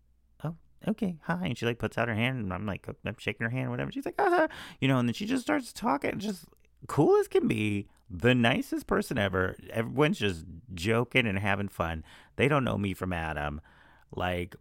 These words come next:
but they're just s-, being very nice to me,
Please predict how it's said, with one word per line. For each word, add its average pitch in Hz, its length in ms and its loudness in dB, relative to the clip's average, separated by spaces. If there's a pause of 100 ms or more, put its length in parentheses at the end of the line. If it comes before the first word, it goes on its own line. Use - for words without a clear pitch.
but 92 380 -4 (100)
they're 104 200 -2
just 98 580 -8 (480)
s-, - 240 -8 (240)
being 110 300 0
very 117 280 2
nice 113 280 2
to - 100 -2
me, 98 320 0